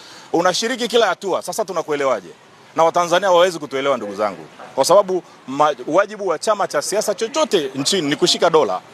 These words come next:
Madhumuni yake ni hayo. Sasa ukitoka kwenye madhumuni yao, na wajibu mkubwa sasa ili kuelekea huko ni wajibu wa kuikosoa serikali iliyoko madarakani. Sasa tukiondoka kwenye kuikosoa serikali, sisi tunafanya nini?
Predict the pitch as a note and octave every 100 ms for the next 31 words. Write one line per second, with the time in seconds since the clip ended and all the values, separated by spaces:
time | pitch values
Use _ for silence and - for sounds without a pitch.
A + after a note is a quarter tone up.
0 | - - - - E3 G3+ G#3 A#3 F#3+ D3+
1 | D3+ F#2+ G2 - - - G3 G#3 F#3+ B3
2 | B3+ A#3+ G#3+ G3+ F#3+ G3+ G3 C3 D#3+ G#3
3 | A3 G#3+ G#3 D#4 C#4+ G#3+ A3 G#3 G3 F#3
4 | F3 G3 G3 F#3 A#2 - - - D#3 E3+
5 | F3+ F#3 G#3 F3+ D#3+ D3 D#3 G#3 F#3 D#3
6 | E3+ F3 F#3 F3+ E3 D#3+ G3 B2 - -
7 | - - - F#3+ A3+ A#3 - B3 B3+ D4
8 | A#3+ A3+ G#3+ A3 G#3+ G#3+ C4+ A3+ G#3 G3+
9 | A3+ F3+ A#3+ G3+ F#3+ G3+ F3 D#3